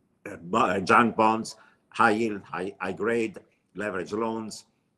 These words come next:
C L Os, private debt, and so on. And that rise in interest rates is gonna lead to distress among the institutions that are near insolvent.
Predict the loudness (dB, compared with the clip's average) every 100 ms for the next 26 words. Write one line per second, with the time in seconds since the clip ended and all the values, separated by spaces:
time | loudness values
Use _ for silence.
0 | _ -8 -4 0 0 -2 -4 -8 _ _
1 | -2 -2 -4 -4 -6 -6 -10 -8 -8 -8
2 | -8 -8 -10 _ _ _ _ _ -8 2
3 | 2 4 4 4 2 -4 -6 -6 -4 -4
4 | -6 -6 -6 -4 -8 -8 -12 -12 -4 -2
5 | -2 -6 -14 _ _ _ -4 -4 -2 -4
6 | -4 -8 -2 -2 -2 -4 -4 -4 -2 -2
7 | -2 -8 _ _ _ -4 0 0 -2 0
8 | 0 2 -2 -6 -12